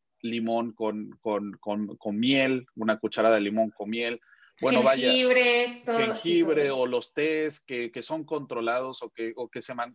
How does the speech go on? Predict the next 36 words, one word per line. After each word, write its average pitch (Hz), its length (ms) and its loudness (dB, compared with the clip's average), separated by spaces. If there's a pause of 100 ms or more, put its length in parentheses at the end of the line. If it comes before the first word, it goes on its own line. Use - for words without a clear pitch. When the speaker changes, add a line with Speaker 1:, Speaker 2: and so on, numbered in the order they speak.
(120)
Speaker 1:
practican - 440 -4
de 127 80 -8
manera 127 260 -4
cultural 113 420 -2
cuando 107 220 -4
uno 123 180 -8
tiene 120 220 -14
resfriado. 113 560 2 (440)
Eh, 110 360 4
en 139 140 2
lo 139 120 0
personal 135 460 0
me 131 100 -2
gusta 123 240 -4
ser 120 220 -2
flexible, 123 520 -4
inclusive 113 480 -2
Speaker 2:
Ok. 123 140 0
Speaker 1:
aprender 113 480 0 (240)
de 107 160 2
estos 107 240 -2
remedios. 95 480 -8 (320)
Eh, 107 340 4
soy 127 260 2
una 131 180 2
persona 120 480 -2
que 107 360 2
me, 104 320 -2
me 110 140 -4
gusta, 120 480 -2
me, 107 380 -4 (180)
eh, 101 880 0
me, 120 200 0
me 127 140 -4
gusta 143 280 -2
aprender 123 420 -4